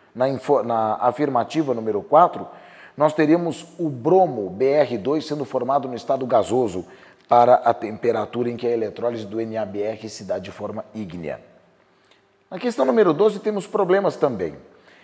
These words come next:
Não existem isômeros conformacionais, existem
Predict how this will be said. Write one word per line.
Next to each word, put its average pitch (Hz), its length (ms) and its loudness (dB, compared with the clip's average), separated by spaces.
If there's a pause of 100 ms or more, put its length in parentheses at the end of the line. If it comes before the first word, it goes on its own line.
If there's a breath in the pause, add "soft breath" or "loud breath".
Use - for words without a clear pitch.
(180 soft breath)
Não 240 140 -2
existem 202 520 -2
isômeros 123 680 0
conformacionais, 98 1080 -8 (400 soft breath)
existem 104 560 -8